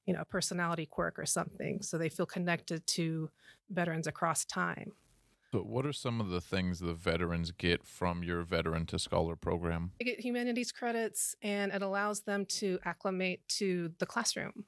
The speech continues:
Speaker 1: which can be really difficult for a lot of different reasons. There's the, the age gap, uh, between them and a lot of students. They are coming from a culture where, um,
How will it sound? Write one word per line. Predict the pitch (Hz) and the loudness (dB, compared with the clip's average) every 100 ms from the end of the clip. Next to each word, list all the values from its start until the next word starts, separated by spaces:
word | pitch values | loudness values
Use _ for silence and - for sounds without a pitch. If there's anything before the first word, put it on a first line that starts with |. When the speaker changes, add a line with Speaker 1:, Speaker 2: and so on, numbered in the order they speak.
| - | 2
Speaker 1:
which | 196 - | 2 2
can | 196 | -2
be | 196 | 0
really | 190 180 | 0 0
difficult | 175 185 196 - 180 - _ - - - - | 0 -2 -2 0 0 -2 _ -20 -20 -20 -6
for | |
a | 185 | 0
lot | 101 98 | 2 2
of | |
different | 165 165 165 | -2 -6 -4
reasons. | 175 165 - - - | -2 -2 -2 -2 2
There's | 165 156 | 2 2
the, | - 170 - - - - - _ | 0 -2 -2 -10 -16 -16 -20 _
the | - | -6
age | 202 185 160 165 - - - _ | -2 -2 -2 -2 -4 -6 -18 _
gap, | - 151 - - - - | 0 0 0 -10 -20 -4
uh, | 185 | 0
between | 175 - 180 | 0 0 0
them | 175 175 | 2 2
and | 175 | 0
a | 165 | 0
lot | 165 | 0
of | 165 | 0
students. | - 185 170 165 - - - - - - - | 2 2 0 -2 -4 -6 -8 -12 -12 -14 -4
They | 190 185 185 180 180 - - | -2 0 0 0 -2 -6 -2
are | 185 180 | 0 0
coming | - 208 208 | 0 0 0
from | 202 190 | 0 -2
a | 180 | -4
culture | - 190 - 190 180 | -2 -2 0 0 0
where, | 175 175 170 165 - - - - - _ _ | 0 0 0 -2 -8 -16 -18 -18 -20 _ _
um, | 175 165 165 190 | -2 0 0 -4